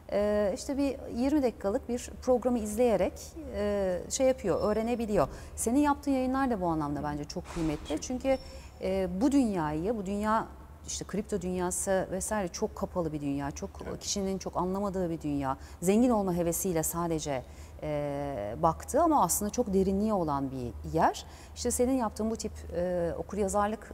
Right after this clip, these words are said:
Speaker 1: yayınlarıyla birlikte en azından kafalarda,
Speaker 2: bilgileniyorlar,
Speaker 1: e,
Speaker 2: değil
Speaker 1: hem
Speaker 2: mi?
Speaker 1: bilgi oluşturuyor hem de o bilgiyi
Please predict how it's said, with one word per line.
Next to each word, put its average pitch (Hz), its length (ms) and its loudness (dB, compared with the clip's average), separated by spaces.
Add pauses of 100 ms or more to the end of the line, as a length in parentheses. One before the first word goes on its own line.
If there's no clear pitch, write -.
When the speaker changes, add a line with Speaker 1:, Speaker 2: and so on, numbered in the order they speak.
Speaker 1:
yayınlarıyla 190 680 -2
birlikte 160 340 -6
en 269 80 -2
azından 214 440 -4
kafalarda, 190 640 0
Speaker 2:
bilgileniyorlar, 202 480 -4
Speaker 1:
e, 190 80 4
Speaker 2:
değil 196 140 2
Speaker 1:
hem 269 120 4
Speaker 2:
mi? 233 80 2
Speaker 1:
bilgi 226 280 -2
oluşturuyor 302 480 -6
hem 277 200 0
de 277 60 2
o 247 180 0 (220)
bilgiyi 240 520 0